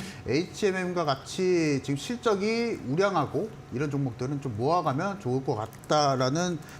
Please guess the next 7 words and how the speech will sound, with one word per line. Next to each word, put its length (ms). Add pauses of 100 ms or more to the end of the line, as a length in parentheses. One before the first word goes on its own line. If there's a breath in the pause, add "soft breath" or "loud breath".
말씀을 380
좀 120
드리고 340
싶고요. 440 (260 loud breath)
특히나 480
매출과 500
영업이익은, 960